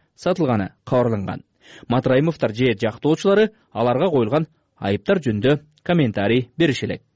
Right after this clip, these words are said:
Райымбек Матраимовго Кылмыш жаза кодексинин эркиндигине мыйзамсыз ажыратуу жана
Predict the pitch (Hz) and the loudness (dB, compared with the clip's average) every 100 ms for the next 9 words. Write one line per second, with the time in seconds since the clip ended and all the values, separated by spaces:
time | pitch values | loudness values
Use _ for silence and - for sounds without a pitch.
0 | _ - - - - 165 220 254 220 208 | _ -20 -20 -14 -2 0 0 0 0 2
1 | 190 147 120 113 104 - 185 208 202 180 | 2 2 0 -4 -6 -2 0 2 0 0
2 | 151 185 170 135 123 101 107 123 120 139 | 2 2 2 0 -2 -2 -2 -2 2 2
3 | 147 170 127 127 147 156 143 131 147 151 | 4 2 2 2 0 0 -2 0 0 2
4 | 185 139 156 | 0 2 0